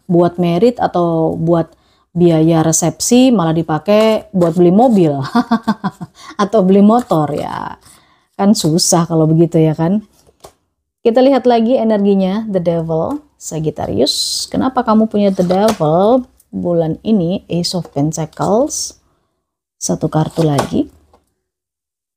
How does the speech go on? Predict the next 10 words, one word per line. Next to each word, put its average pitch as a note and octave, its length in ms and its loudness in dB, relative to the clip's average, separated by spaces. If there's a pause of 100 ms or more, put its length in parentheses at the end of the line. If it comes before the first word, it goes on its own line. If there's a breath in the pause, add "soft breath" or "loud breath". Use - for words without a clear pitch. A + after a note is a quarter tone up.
(200)
Oke, B2+ 480 -4 (160)
The E3+ 220 4
Star. C3 720 -6 (1900)
Ada A3 240 4
gangguan. G#3 760 2 (160)
Gangguan F#3+ 560 0
itu G#3+ 200 0
dalam F3+ 280 2
arti F3+ 360 -4
godaan-godaan F3 1300 0